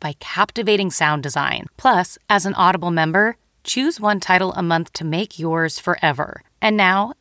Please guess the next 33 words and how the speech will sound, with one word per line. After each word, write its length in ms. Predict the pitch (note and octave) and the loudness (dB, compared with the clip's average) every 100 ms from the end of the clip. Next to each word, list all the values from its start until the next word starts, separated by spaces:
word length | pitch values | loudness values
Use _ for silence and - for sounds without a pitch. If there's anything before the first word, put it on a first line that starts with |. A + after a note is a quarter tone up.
| - | -4
new 160 | F3+ G3 | 0 2
members 340 | F#3+ F#3 F#3+ | 0 0 -4
can 120 | F#3+ | -6
try 240 | F3+ F3+ E3+ | -4 -4 -4
Audible 400 | - F3 F3+ B3 | -4 -2 0 -2
free 360 | A3+ - E3+ D3+ | -4 -4 -4 -4
for 140 | - D#3+ | -10 -10
thirty 320 | - D#3 E3+ | -4 -4 -2
days. 440 | D#3+ D#3+ - - - - | -2 -4 -6 -14 -18 -2
Just 280 | A3+ G#3+ - | 0 0 -2
visit 240 | F#3 G3+ | -4 -2
audible 360 | - E3+ D#3 D#3+ | 2 2 2 -2
dot 220 | D#3+ - | 0 0
com 340 | - E3+ F#3+ C4+ | 2 2 2 0
slash 340 | - D3+ C3+ | -2 -2 -2
Wonderypod 800 | C#3+ D3 D3+ F#3+ F#3 D#3+ C#3+ - - _ | -6 -6 -2 -4 0 0 0 -2 -8 _
or 120 | B3 - | -4 0
text 420 | A#3 - - - | 0 0 -8 -6
WonderyPod 760 | F#3 F3+ F3+ E3 F3 E3+ G#3 G#3+ | -2 0 -2 -2 2 4 4 0
to 80 | |
five 300 | - D#3 D#3 | -2 0 0
hundred 380 | F3+ F#3 A3+ A3 | -2 -4 -6 -8
five 300 | - C#3+ D3+ | -2 0 0
hundred. 440 | D3+ D3 D3 - - _ - | -4 -4 -6 -8 -16 _ 2
That's 240 | A#3+ A#3 | 2 2
audible 320 | A3 G#3+ G#3 | 0 0 -4
dot 240 | G#3 G3 - | -2 -4 0
com 300 | F#3+ F#3+ G3+ | 0 2 0
slash 300 | - D#3 - | -2 -4 -4
Wonderypod 840 | C#3 C3+ D#3 F3+ F3 D#3 C3+ - - _ _ | -6 -6 -4 -4 -2 -2 -2 -4 -14 _ _
or 120 | G#3 | -2
text 380 | - A3 - - | 2 0 0 -6
WonderyPod 760 | E3+ D#3+ D#3 D3+ E3+ E3+ A#3+ | -4 -2 -2 -2 2 2 2